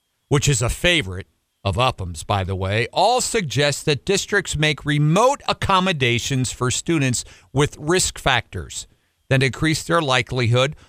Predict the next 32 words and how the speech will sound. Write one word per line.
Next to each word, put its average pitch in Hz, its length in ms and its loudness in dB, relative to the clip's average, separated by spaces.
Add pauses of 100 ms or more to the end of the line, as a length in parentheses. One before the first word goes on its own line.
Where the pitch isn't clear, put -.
(100)
of 123 200 0
covid 120 340 2
nineteen 139 520 0
complications. - 1040 -4 (760)
Well, 180 120 4
yeah, 196 220 4
that's 139 300 0
easy 156 220 0
for 139 180 -2
you 180 180 -2
to 208 100 0
say. 101 380 -4 (260)
Now, 175 420 0 (920)
in 160 120 2
defense 294 520 0 (220)
of 123 320 2
the 120 140 2
American 113 420 0
Academy 104 460 0
of 95 100 -8
Pediatrics, 107 640 -2 (180)
the 151 100 2
school 330 260 0
district, 190 460 -2
don't 226 200 0
forget, 165 460 -2
got 185 220 2
three - 360 0
point 226 380 0
two 214 240 -2
million 156 460 0
dollars 151 640 -2